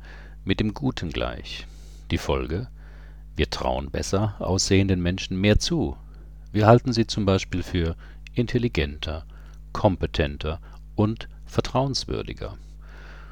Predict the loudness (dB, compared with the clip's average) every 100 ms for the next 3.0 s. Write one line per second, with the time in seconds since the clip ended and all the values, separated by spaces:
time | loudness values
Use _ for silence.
0 | -16 -16 0 2 2 0 0 2 4 2
1 | 2 -4 4 4 4 -2 0 0 0 0
2 | 0 0 -2 0 0 0 -4 0 2 2